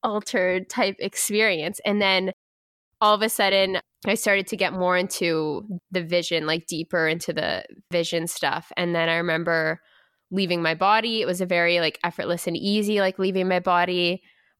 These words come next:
I literally saw myself lying on the mattress, and then I went up, like, through the Maloka at Rhythmia, all the way up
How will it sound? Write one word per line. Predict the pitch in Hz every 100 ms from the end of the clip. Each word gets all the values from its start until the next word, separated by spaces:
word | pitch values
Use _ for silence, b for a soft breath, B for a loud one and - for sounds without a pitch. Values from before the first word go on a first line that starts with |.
| -
I | 170 170 160 151 165 -
literally | 190 185 180 175
saw | - 170
myself | 170 175 185 180
lying | 175 165 165
on |
the | 170
mattress, | 165 180 190 226 190 190 208
and | 180
then | 170
I | 160
went | 160 165
up, | 226 214 202
like, | 170 170
through | - 175 170
the | 170 165
Maloka | 170 160 170 196
at | 226 202
Rhythmia, | 190 196 202 190 185 185
all | - 170
the | 175
way | 175
up | 170